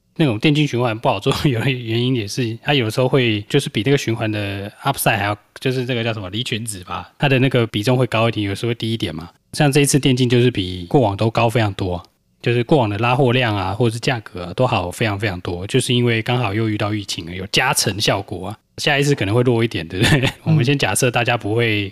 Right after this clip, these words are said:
Speaker 1: 两年就换一次嘛，当然重度玩家一定会啦，我是说轻度玩家这次可能就不会换嘛。像那个P S U就是那种电源供应器也是啊，因为你会换到这种超高瓦数的，通常你就是接很多很炫的东西，你才会换到超高瓦数嘛。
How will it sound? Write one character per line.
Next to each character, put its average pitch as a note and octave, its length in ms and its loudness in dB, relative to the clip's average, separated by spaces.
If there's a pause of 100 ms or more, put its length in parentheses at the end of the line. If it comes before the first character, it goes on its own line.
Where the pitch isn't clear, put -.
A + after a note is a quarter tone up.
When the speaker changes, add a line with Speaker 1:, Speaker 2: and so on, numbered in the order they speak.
(120)
Speaker 1:
两 F2 120 -4
年 F#2 160 -6
就 A2+ 120 -2
换 G2 380 -2
一 - 60 -10
次 - 220 -4
嘛， F2+ 160 -6
当 C#3+ 100 2
然 C#3 80 2
重 D#3+ 160 4
度 D#3+ 100 6
玩 B2 120 4
家 C3 140 2
一 - 20 0
定 B2+ 160 0
会 B2 160 2
啦， F2 140 -2
我 F2+ 80 -8
是 G#2+ 80 -4
说 A#2+ 160 0
轻 D3 180 2
度 D3+ 100 4
玩 G#2+ 160 2
家 A2+ 140 0
这 A#2 140 0
次 B2 100 2
可 - 140 -4
能 F2+ 80 -6
就 A2+ 100 -4
不 G#2+ 100 -4
会 G#2+ 120 2
换 A2 180 2
嘛。 E2 120 -12 (340)
像 B2+ 160 0
那 C3 80 2
个 A#2+ 160 2
P C3+ 200 2
S A#2 160 -2
U A#2 200 2
就 A2+ 80 2
是 A2+ 160 2
那 G#2+ 100 -2
种 F2+ 240 -8
电 D3 160 4
源 A#2 160 4
供 B2 180 4
应 A#2+ 120 4
器 A#2 160 2
也 F2+ 100 -2
是 - 160 -4
啊， F2 160 -4 (220)
因 D#3 100 4
为 D#3 60 4
你 A#2+ 120 2
会 D3 140 2
换 D3 220 2
到 B2+ 420 2
这 - 80 -2
种 G#2 100 -2
超 C3+ 200 2
高 C3+ 160 4
瓦 F2+ 180 2
数 G#2 240 -4
的， F2+ 200 -6
通 A#2 200 -2
常 G#2 260 -4 (100)
你 B2 60 -2
就 E3+ 140 4
是 E3+ 320 4
接 E3+ 220 2
很 C#3 120 2
多 C#3+ 220 4
很 G#2+ 180 -2
炫 - 220 2
的 A#2+ 80 2
东 B2 180 0
西， C3+ 60 2
你 C3 80 4
才 G#2+ 100 0
会 A2+ 60 2
换 B2+ 160 2
到 B2+ 80 4
超 B2+ 160 2
高 A#2+ 120 4
瓦 E2+ 180 2
数 G#2+ 200 0
嘛。 F#2 140 -8